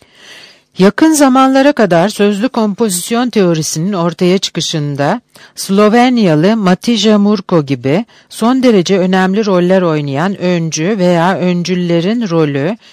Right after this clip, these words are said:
yeterince vurgulanmayarak, neredeyse tamamen Milman Perry'nin başlatıp erken yaşta ölmesiyle, öğrencisi Albert B. Lord'un ve öğrencilerinin devam ettirdiği çalışmaların ürünü olarak takdim edilen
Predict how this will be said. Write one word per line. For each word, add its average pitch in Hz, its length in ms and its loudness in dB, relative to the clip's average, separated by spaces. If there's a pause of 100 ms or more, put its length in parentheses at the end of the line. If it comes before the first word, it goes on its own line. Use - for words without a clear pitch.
(100)
yeterince 208 540 0
vurgulanmayarak, 185 1160 -2 (480)
neredeyse 226 580 0
tamamen 190 800 0 (300)
Milman 214 540 0
Perry'nin 202 720 0
başlatıp 170 640 -4
erken 196 480 -2
yaşta 165 340 -4
ölmesiyle, 156 880 -4 (500)
öğrencisi 196 760 0
Albert 196 540 0
B. 190 240 0
Lord'un 170 680 -2 (300)
ve 175 100 0
öğrencilerinin 190 880 0
devam 196 360 0
ettirdiği 165 500 -4
çalışmaların 170 840 -2
ürünü 185 340 -4
olarak 160 480 -2
takdim 170 420 -4
edilen 135 520 -4